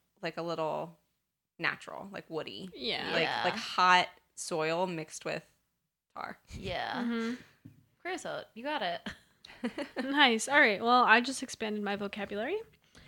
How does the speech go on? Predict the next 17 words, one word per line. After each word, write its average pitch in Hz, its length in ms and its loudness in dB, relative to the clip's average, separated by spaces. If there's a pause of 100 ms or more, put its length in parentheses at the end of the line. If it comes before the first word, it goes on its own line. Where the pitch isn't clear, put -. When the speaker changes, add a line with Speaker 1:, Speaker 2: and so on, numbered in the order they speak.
(160)
Speaker 1:
Mm. 208 260 -4
Speaker 2:
Um, 285 680 6 (460)
but 240 120 -2
then 262 160 8
the 240 80 6
quote 233 280 6
kind 233 160 4
of 226 120 2
continues, 226 720 4
"The 233 100 4
high, 240 400 6
keening 240 400 4
sound 226 300 6
of 214 120 0
cicadas 269 600 2
in 226 120 2
July." 302 800 6